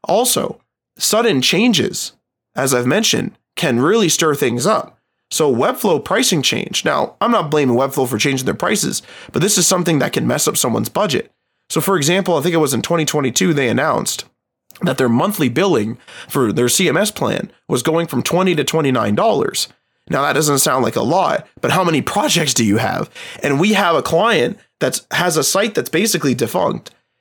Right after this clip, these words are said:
that's basically just sitting there limbo, and that still costs twenty-nine dollars because of the stuff that they have on the site, the stuff that's, you know, kind of sitting there idle is still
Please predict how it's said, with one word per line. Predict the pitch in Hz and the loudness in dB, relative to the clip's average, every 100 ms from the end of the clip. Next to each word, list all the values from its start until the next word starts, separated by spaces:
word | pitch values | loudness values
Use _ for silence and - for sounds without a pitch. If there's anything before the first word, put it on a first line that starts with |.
| _ | _
that's | - 139 | -4 -2
basically | 131 175 170 160 151 | 0 0 0 0 0
just | 131 139 - | 0 0 0
sitting | 165 165 | 2 2
there | 135 117 | 2 2
limbo, | 110 165 226 117 101 - _ _ | 2 0 2 0 -2 -6 _ _
and | 165 151 - | -4 -4 -4
that | - 143 - | -4 -2 -2
still | - 214 208 | 0 0 2
costs | 202 196 - | 0 0 -2
twenty-nine | - 190 180 165 | -2 0 2 2
dollars | 139 175 240 - - | 2 2 2 0 -2
because | 131 139 127 | -2 -2 -2
of | |
the | 120 | -2
stuff | - 190 | 0 -2
that | 185 | -2
they | 156 | -2
have | 151 160 | 0 0
on | 147 | 0
the | 156 | 0
site, | - - | 0 -2
the | - | -2
stuff | - 170 | -2 0
that's, | 156 - - | -2 -4 -2
you | 127 | -2
know, | 110 | -2
kind | 156 123 | -2 -2
of | 117 | 0
sitting | 170 151 | 0 0
there | 120 - - _ | 0 -2 -6 _
idle | 190 262 151 156 - _ _ _ | -2 0 0 -2 -8 _ _ _
is | - 156 - | -4 0 0
still | - 202 190 151 185 | 2 2 4 2 0